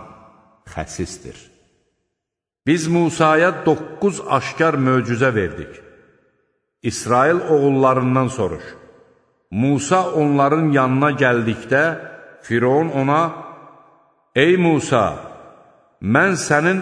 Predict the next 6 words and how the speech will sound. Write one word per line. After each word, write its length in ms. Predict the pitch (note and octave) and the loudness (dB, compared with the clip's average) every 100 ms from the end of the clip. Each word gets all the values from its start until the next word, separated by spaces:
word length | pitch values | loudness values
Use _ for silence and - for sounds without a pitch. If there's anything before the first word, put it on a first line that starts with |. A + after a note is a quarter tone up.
| F3+ D3 | -4 0
ofsunlandığını 1120 | D3 - - C#3+ C#3 C#3+ C#3 C3+ C3+ C#3+ F#3 | 0 0 -2 0 2 2 2 0 0 0 0
zənn 320 | D#3 C#3+ C3 B2 | 0 0 2 0
edirəm," 360 | A2 A2+ G#2 F#2+ | 2 0 0 -2
demişdi. 480 | F#2+ F2+ - F2 D#2 - - _ _ _ _ _ _ _ _ _ F2+ | -2 -4 -8 -10 -10 -12 -20 _ _ _ _ _ _ _ _ _ -6
Musa 440 | F#2+ - G#2+ F#2 | -6 -2 0 0
dedi, 280 | F#2 E2+ | -2 -2